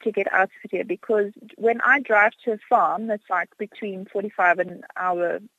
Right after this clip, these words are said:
forty-five minutes and an hour away, I, I stop so often 'cause I'm just so overwhelmed by how beautiful it is. And when I get out of my car, and I'm just surrounded by absolute stillness.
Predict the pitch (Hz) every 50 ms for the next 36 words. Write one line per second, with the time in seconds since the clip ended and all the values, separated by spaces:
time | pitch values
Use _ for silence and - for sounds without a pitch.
0 | _ _ _ - - - 262 254 240 233 214 214 208 196 190 - - 190 185 175
1 | - - 185 180 180 175 170 170 - - - 185 220 _ - - - - - -
2 | - - - - _ _ - - 226 247 277 285 277 254 - - - 262 262 -
3 | _ _ _ _ - 330 339 - - - 349 320 294 - - 269 262 - - 208
4 | 202 214 - 247 233 233 233 233 - 285 311 - _ _ _ - 320 330 370 -
5 | 330 339 339 330 311 247 190 180 185 202 - 233 220 - 233 247 247 - - 208
6 | - - 330 370 - 359 320 - 226 196 170 185 185 - 190 208 214 233 247 254
7 | 254 254 240 - - - - 277 311 - - 269 - 254 247 240 247 - - 226
8 | 170 143 139 - 262 - _ _ _ _ _ _ _ - - - - - - _
9 | _ _ _ _ _ _ _ _ _ - 247 240 240 240 233 233 214 - _ _
10 | - 220 226 226 226 208 - 285 302 - - - 220 202 196 196 202 226 240 233
11 | 247 247 240 - 202 - _ _ - - 262 - - - - 226 208 202 196 190
12 | _ - _ _ _ - 190 170 165 165 - - -